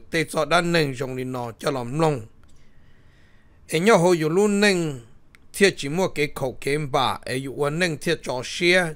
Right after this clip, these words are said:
Chế cú yo hạt khét rô nê hạt tìa. Thổ xong ít chia chua bùa chua trộn tờ. Bê nhó trộn lú rọ phá hia. Bê sở mua ít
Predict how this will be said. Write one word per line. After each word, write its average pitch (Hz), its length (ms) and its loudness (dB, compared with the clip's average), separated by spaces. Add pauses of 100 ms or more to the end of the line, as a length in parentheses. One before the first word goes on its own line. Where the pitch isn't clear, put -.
(1120)
Chế 175 120 2
cú 185 200 -2
yo 214 100 8
hạt 170 220 0
khét 185 220 2
rô 180 100 0
nê 190 240 0
hạt 160 120 0 (120)
tìa. 143 280 -2 (720)
Thổ 151 160 2
xong 180 220 -2
ít 220 180 0
chia 220 440 4 (100)
chua 202 200 6 (160)
bùa 156 300 4 (100)
chua 208 160 4 (100)
trộn 120 340 -4
tờ. 135 340 -6 (120)
Bê 190 120 4
nhó 196 260 2
trộn 147 240 -4
lú 180 380 -4 (120)
rọ 123 180 -4
phá 101 220 -2
hia. 165 260 2 (1600)
Bê 226 120 8
sở 196 180 -2
mua 190 180 0
ít 208 220 -2